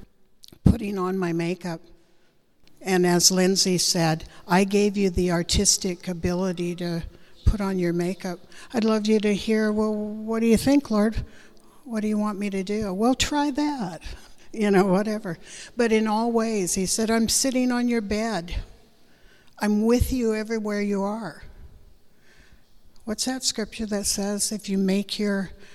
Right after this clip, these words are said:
your bed in hell, I'm there"? Wherever you are, I am.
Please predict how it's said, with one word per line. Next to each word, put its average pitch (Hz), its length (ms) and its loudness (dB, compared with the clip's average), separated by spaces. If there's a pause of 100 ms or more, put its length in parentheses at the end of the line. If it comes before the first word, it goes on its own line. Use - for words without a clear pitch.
(140)
your 208 160 -2
bed 190 300 -4
in 196 160 2
hell, 208 400 -2
I'm 196 280 2
there"? 202 400 0 (1300)
Wherever 220 400 -2
you 220 220 2
are, 214 340 0
I 190 140 -2
am. 196 480 -4